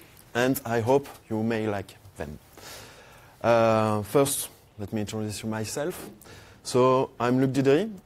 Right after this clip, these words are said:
Um, I'm known as, uh, From Sky or just Sky on the, on the web. I'm a sysadmin, so I'm not, um, I don't develop for, uh, for work. But I am a Perl addict.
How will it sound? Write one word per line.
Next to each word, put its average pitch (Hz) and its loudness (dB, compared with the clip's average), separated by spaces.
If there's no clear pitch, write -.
Um, 104 0
I'm 113 -2
known 120 -2
as, 95 0
uh, 92 -2
From 123 -2
Sky 120 0
or 92 -2
just - -8
Sky 104 -2
on 92 -8
the, 90 -6
on 92 -10
the 87 -4
web. 113 -6
I'm 135 2
a 135 4
sysadmin, 160 2
so 120 2
I'm 123 2
not, 131 -2
um, 107 2
I 127 4
don't 143 4
develop 139 4
for, 101 0
uh, 92 -2
for 98 -8
work. 101 -2
But 151 2
I 160 6
am 165 4
a 143 2
Perl 151 4
addict. 95 -2